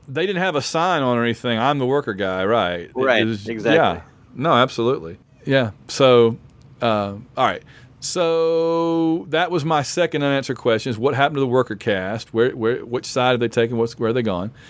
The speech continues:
Speaker 1: And then my third unanswered question is, um, if the non-aligned worlds, and this c-, takes us over into spoiler space, but I don't know if it's worth talking about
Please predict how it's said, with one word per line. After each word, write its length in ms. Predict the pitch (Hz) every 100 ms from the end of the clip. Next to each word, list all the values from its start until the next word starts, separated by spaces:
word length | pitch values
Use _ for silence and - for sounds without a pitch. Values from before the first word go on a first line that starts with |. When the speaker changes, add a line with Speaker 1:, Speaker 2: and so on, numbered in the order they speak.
| - - -
Speaker 1:
And 120 | 147
then 120 | 170
my 160 | 143 127
third 460 | - - 226 240
unanswered 420 | 185 160 151 131 123
question 500 | 139 131 - 127 117
is, 640 | 123 113 110 107 107 - - _ _ 139
um, 580 | 127 123 117 113 110 - - _ _ -
if 200 | 165 -
the 120 | 143
non-aligned 760 | 139 151 214 202 175 170 156 127
worlds, 440 | 135 135 131 123
and 80 | 131
this 120 | 147
c-, 100 | -
takes 220 | 127 143 120
us 100 | -
over 160 | 117
into 100 | 98
spoiler 380 | - - 120 113
space, 380 | - 120 113 104
but 100 | 156
I 60 |
don't 120 | 147 117
know 80 |
if 100 | 107
it's 180 | 101 -
worth 140 | 101 -
talking 260 | 98 92
about 300 | 90 90 95